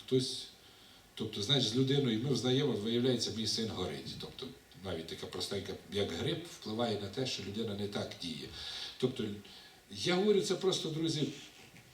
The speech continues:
що ми замічаємо це. Наступне. Майже хронічна втома та втрата енергії.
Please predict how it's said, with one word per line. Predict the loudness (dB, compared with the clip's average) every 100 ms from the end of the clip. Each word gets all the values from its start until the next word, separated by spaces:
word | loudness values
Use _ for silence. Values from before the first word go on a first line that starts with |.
| -20 -14 -2
що | 2
ми | 4
замічаємо | 4 4 6 6 6 2 -2
це. | -6 -6 -16 -20 -20 -20 -20 -20 -20 -20 -20 -20 -20 -20 -20 -20 -20 -6 -4 -4 -6 -14 -16 -18 -20 -20 -20 -20 -20 -20 -4
Наступне. | 4 4 6 6 6
Майже | 6 6 4
хронічна | 4 6 8 6 6
втома | 6 4 4
та | 4 4
втрата | 4 2 4 4
енергії. | 6 4 2 -4